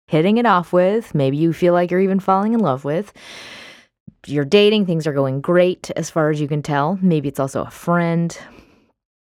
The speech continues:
Doesn't have to be, be necessarily romance. So regardless, things are moving forward. Nothing to be concerned about. Then, out of the blue, that person disappears.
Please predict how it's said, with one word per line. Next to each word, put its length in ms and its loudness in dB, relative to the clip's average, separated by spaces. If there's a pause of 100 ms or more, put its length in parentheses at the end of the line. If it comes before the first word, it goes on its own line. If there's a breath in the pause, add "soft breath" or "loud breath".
(280)
Doesn't 220 0
have 140 -2
to 60 -10
be, 220 -2 (140)
be 120 -6
necessarily 640 -8
romance. 540 -6 (400 loud breath)
So 480 0
regardless, 580 0
things 280 0
are 100 2
moving 300 0
forward. 440 -2 (140)
Nothing 300 -2
to 60 -2
be 60 -2
concerned 380 -2
about. 340 -2 (200)
Then, 340 0 (180)
out 140 2
of 80 0
the 100 0
blue, 380 0 (160)
that 240 -6
person 500 -2 (180)
disappears. 760 -8